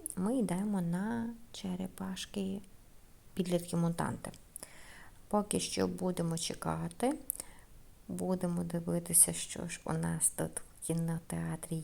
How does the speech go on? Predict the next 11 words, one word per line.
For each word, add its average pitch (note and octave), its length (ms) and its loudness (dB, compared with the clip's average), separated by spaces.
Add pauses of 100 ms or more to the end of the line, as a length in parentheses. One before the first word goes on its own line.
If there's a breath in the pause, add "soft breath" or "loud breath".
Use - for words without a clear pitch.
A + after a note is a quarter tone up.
є. D#3+ 300 2 (680 loud breath)
Так, F#3 200 -4
досить E3+ 440 4
цікаво. F3 760 2 (580 loud breath)
Бачите, G#3+ 280 2
на G3 140 6
цей G3+ 200 8
мультик F3+ 460 2
ми F3 140 2
не F3 100 2
пішли, G#3 560 2